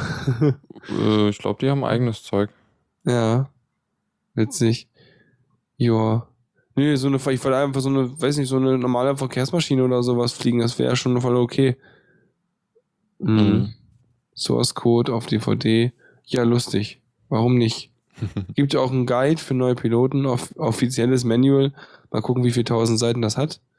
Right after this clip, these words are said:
Speaker 1: Nee, es ist in H T M L gehalten. Ah ja. Und von Januar zweitausendvierzehn.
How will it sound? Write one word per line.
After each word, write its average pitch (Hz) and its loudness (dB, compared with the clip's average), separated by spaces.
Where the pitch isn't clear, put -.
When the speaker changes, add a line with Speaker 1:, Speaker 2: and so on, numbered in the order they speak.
Speaker 1:
Nee, 185 4
es 131 0
ist 135 0
in 135 0
H 131 0
T 131 -2
M 135 -2
L 127 0
gehalten. 104 0
Ah 123 0
ja. 113 -2
Und 214 6
von 208 2
Januar 180 4
zweitausendvierzehn. 156 0